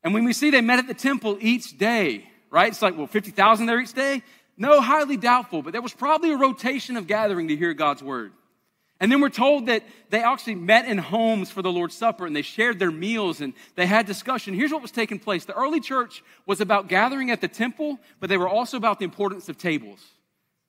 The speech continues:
right? So this idea that, like, yes, large gathering is good,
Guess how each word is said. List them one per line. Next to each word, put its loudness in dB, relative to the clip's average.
right? 4
So 2
this 2
idea 6
that, 0
like, 4
yes, 6
large 6
gathering 2
is -2
good, -2